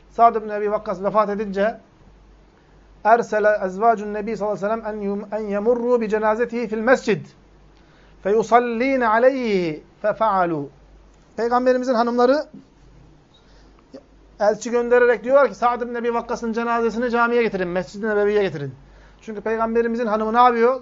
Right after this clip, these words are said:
Ne, ne, nerede yaşıyorlar? Mescidin içindeki hücrelerde yaşıyorlar.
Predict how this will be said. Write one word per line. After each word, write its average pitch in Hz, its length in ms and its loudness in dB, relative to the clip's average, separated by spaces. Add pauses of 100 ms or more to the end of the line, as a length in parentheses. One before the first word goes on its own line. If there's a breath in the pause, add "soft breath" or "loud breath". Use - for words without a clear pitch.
Ne, 226 60 -8
ne, 233 220 -14
nerede 240 240 2
yaşıyorlar? 220 520 2 (920 soft breath)
Mescidin 226 460 -6
içindeki 220 380 -6
hücrelerde 226 460 2
yaşıyorlar. 160 500 0